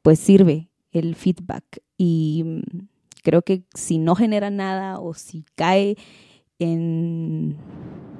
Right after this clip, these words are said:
Ay, se me fue la palabra. <laughs> Cuando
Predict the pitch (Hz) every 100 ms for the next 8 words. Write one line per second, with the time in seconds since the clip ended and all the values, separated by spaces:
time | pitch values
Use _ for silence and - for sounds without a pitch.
0 | - - 156 151 - 240 185 165 180 240
1 | 208 180 180 247 233 202 - - 139 -
2 | - 160 - 139 - - - - 330 359
3 | 339 294 254 _ _ _ 226 214 226 226
4 | 202 185 165